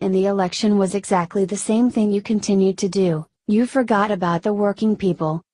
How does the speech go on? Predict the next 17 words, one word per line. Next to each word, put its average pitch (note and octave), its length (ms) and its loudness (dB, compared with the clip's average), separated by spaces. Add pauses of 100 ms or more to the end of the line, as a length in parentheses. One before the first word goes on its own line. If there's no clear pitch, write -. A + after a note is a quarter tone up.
you G#3+ 180 2
forgot A3 460 0
about F3 320 -2
the G3 220 -2
empty F#3 320 -2
factories F3 600 -2
of F3+ 180 -4
the F#3 100 -2
Rust F#3+ 320 -2
Belt, D#3 400 -2 (180)
you G3+ 200 0
took F#3+ 240 -2
for G3 140 -6
granted F#3 460 -2
the F3+ 80 0
high E3+ 300 -2
crime, D#3+ 500 -2